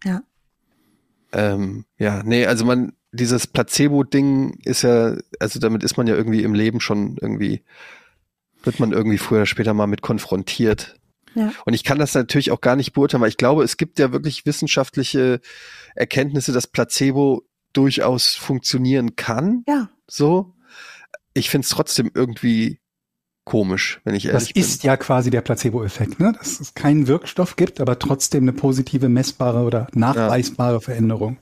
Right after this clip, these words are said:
Speaker 1: Genau.
Speaker 3: Das ist quasi der Placebo-Effekt.
Speaker 1: Und das haben wir uns mal erklären lassen, äh, Martha und ich, von den Kollegen von Quarks und Co.,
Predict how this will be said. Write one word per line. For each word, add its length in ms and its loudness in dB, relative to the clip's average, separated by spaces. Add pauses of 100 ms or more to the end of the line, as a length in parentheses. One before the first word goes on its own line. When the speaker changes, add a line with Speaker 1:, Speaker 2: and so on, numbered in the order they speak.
Speaker 1:
Genau. 360 2
Speaker 3:
Das 160 -2
ist 120 -4
quasi 280 0
der 100 0
Placebo-Effekt. 880 -4
Speaker 1:
Und 300 2
das 180 -2
haben 140 4
wir 100 0
uns 220 0
mal 200 0
erklären 500 -2
lassen, 580 -4
äh, 160 0
Martha 420 0
und 100 -4
ich, 180 -4
von 160 -4
den 140 -2
Kollegen 420 -2
von 200 -4
Quarks 460 -6
und 200 -8
Co., 320 -2